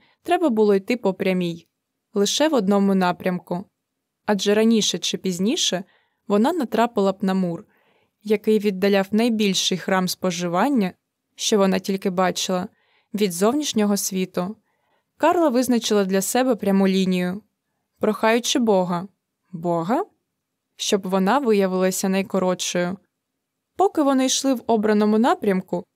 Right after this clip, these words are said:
їх безліч разів перепиняли люди, що хотіли продати товар. Але вона їх відштовхувала без жодних церемоній, не думаючи про те, що її теж могли штовхнути у відповідь.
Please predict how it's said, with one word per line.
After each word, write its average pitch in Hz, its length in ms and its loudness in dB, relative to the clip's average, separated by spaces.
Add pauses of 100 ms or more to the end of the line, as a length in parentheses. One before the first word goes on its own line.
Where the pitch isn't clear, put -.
(280)
їх 208 240 0
безліч 240 540 0
разів 208 360 -2
перепиняли 190 720 0
люди, 185 460 -2 (240)
що - 220 -2
хотіли 277 420 0
продати 202 440 0
товар. 185 480 -2 (720)
Але 269 240 4
вона 285 280 2
їх 277 200 0
відштовхувала 294 760 2
без 202 200 2
жодних 214 480 0
церемоній, 190 760 0 (320)
не 269 140 2
думаючи 196 560 2
про 196 200 -2
те, 311 300 0 (360)
що - 200 -2
її 330 200 4
теж 240 300 0
могли 190 320 0
штовхнути 214 640 -2
у 220 80 0
відповідь. 185 640 -4